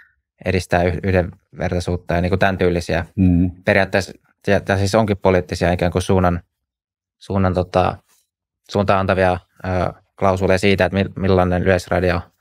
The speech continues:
Speaker 1: tulee olla. Ää, mut sit toinen vaihtoehto tavallaan, että mitä jos meillä olisikin pienempi Yle, vähemmän julkisia varoja syövä Yle, jo-, ja sit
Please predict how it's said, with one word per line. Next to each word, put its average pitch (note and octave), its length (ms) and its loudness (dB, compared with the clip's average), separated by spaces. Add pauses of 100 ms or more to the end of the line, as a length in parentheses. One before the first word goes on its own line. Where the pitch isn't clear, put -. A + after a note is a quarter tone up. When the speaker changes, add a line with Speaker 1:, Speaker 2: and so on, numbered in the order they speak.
(880)
Speaker 1:
tulee G2+ 220 2
olla. G2 340 2 (1300)
Ää, F#2 480 -4 (360)
mut G2 140 -2
sit G#2 180 0
toinen B2+ 280 2
vaihtoehto F#2+ 360 -2
tavallaan, F#2+ 240 2
että F#2+ 60 -2
mitä G#2+ 140 0
jos G#2+ 120 -2
meillä G#2+ 160 2
olisikin G#2 280 -2
pienempi G2+ 480 2
Yle, F#2 340 2 (600)
vähemmän G2+ 520 0
julkisia F#2+ 600 0 (140)
varoja F#2 380 2 (680)
syövä F#2+ 260 0
Yle, F#2+ 400 2 (160)
jo-, E2+ 120 -6 (420)
ja G2 100 -4
sit G#2 200 -4